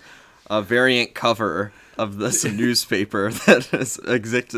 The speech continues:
Speaker 1: existing in this movie that hasn't been released yet.
Speaker 2: You
Speaker 1: So
Speaker 2: never know with Robert Zombert, dude. <laughs> He's just,
Speaker 1: He
Speaker 2: he's on his own fucking wavelength,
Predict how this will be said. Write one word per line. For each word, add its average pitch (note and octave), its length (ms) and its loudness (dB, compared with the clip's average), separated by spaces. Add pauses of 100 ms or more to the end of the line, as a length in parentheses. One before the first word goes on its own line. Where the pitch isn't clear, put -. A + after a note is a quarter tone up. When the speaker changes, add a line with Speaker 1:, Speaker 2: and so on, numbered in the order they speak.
(120)
Speaker 1:
existing A#2 500 -2
in A2+ 100 -4
this G#2+ 180 -8
movie A2 280 -2
that G2+ 120 -2
hasn't G#2+ 320 0
been G#2+ 120 -6
released G2+ 420 -4
yet. F#2 260 -6 (520)
Speaker 2:
You D3 120 -8
Speaker 1:
So D#3 60 0
Speaker 2:
never F#3+ 200 0
know E3+ 200 -2
with D3 140 -4
Robert C3+ 340 -4
Zombert, B2 480 -10
dude. B2+ 300 -14
<laughs> - 0 -
He's - 300 -14
just, - 220 -14
Speaker 1:
He C#3 140 -4
Speaker 2:
he's C#3+ 200 -10
on D#3 140 0
his F3+ 160 -4
own E3 180 -2
fucking D3+ 400 -10
wavelength, C3 580 -8